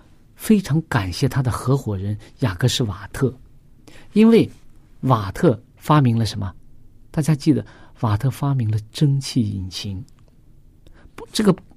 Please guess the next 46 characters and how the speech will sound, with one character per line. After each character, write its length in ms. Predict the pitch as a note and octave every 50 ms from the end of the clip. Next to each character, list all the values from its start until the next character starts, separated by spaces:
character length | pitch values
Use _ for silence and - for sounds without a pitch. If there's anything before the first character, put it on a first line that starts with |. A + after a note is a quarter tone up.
| - - - - - - -
蒸 180 | - A#3 C4 B3+
汽 180 | B3 - - F#3+
引 180 | C#3 B2+ A#2+
擎 180 | G#2 - D#3+ D3
不 140 | - - F3+
但 180 | - G3+ D3
实 380 | - - - - - - A#2+ B2
用 200 | D#3+ G#3 E3 A2+
啊， 80 | G2+ - - - - -
而 180 | - D#3 F#3+ A3+
且 140 | - D#3+ D3+
是 160 | C#3 - C3+
双 420 | D3 - - - - A#3 B3 B3 G3
重 180 | - - F3+
旋 480 | - - - - - B2 A#2+ D3 F#3 G3+
转 180 | - C#3 G#2+
的 100 | G2+ A2
引 220 | A2+ G#2 G2 F#2 F#2
擎。 240 | - - - G#2+ F2 - - _ - _ - - _ - _ _ _ _ _ - _ _ _ - - - _ -
这 120 | - A3 G3+
是 220 | - - F#3 D3 - - - - - -
第 220 | - C4 B3 A#3 A3+
一 80 | B3
次 280 | B3 B3 - - A3 D#3+
啊， 180 | A#2 A2 - - - - _ -
将 320 | - - G#3 G3+ G3+ G3 - - -
蒸 360 | - - C4 B3+ B3 B3 A#3+
汽 240 | A#3 - - A3+ D#3
的 120 | B2 A#2+
力 200 | A#2+ C#3 C#3+ A#2+
量 200 | G#2 G#2 G2 G#2 - - - - _ -
用 160 | - F#3 D#3+
到 140 | D3 D3 C3+
了 100 | A2 G#2
各 180 | G#2 - E3+ C#3
种 160 | - A2 G#2 -
机 280 | - - - B3 C4
器 200 | B3+ - - D#3+
上， 260 | B2+ - - G#2 - - - - - _ _ _ - _ -
使 280 | - - - C3+ C3 B2+ - - - - -
引 280 | - C#3 C3+ B2+ B2 A2+
擎 360 | G#2 - - B2+ C3+ D#3+ - - _
得 140 | - C#3 C#3
以 80 | A#2 F#2+
转 300 | - - - D3 A2+ F2+ F2+
动。 120 | - G2+